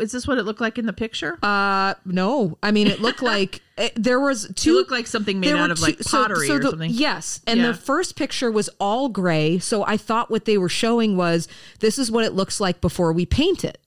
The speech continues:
Speaker 1: Oh, right.
Speaker 2: So I'm like, "Wow, this is really cool. This is how he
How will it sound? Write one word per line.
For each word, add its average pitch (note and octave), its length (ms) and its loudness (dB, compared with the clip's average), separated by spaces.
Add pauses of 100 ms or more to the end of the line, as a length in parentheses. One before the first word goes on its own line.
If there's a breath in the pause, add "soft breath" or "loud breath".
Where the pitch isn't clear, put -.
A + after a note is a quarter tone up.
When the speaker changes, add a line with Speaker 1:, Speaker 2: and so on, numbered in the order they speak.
(140)
Speaker 1:
Oh, A#3+ 720 -2
right. F3+ 260 -2
Speaker 2:
So D4 80 2
I'm D4 60 2
like, D4 180 0
"Wow, F#4+ 220 0
this C4 180 0
is C4 80 0
really C4 200 2
cool. D#4+ 240 0
This G#3 120 2
is G#3 120 0
how G3 200 0
he G3 480 -2